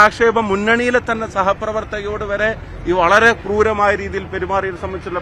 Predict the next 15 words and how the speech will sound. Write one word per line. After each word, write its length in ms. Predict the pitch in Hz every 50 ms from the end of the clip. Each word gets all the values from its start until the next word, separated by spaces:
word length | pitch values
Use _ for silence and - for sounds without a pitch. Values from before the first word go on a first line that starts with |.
| 170
പരാതികളുള്ള 500 | 175 165 175 185 190 180 190 185 185 180 180 175
ആളുകളെ 320 | 175 170 165 156 139 127 113 - - - - - - 175
സംഘടനാ 380 | 156 175 190 202 196 196 202 196 190
രംഗത്ത് 260 | 190 190 196 196 - 190
എവിടെയെങ്കിലും 360 | 185 180 185 180 180 180 175 170
മാറ്റി 220 | 175 175 170 185 175
നിർത്തിയത് 280 | 180 170 147 180 180 175 175
നമ്മൾ 160 | 170 170 170 165 170
കണ്ടോ? 220 | 165 165 160 160 156 - - - - 247 - - - - - - - - - - - - - - - - - - - - - - - - - - - - - -
മുഖ്യമന്ത്രിയുടെ 600 | 165 160 - - 233 233 240 233 226 220 220 220 220
സ്റ്റാഫിൽ 360 | 208 208 196 202 202 - 214
നിന്ന് 140 | 202 208 202 196
മാറ്റി 180 | 196 190 - 196 190
നിർത്തിയത് 300 | 202 - - 196 190 190
നമ്മൾ 140 | 190 190 185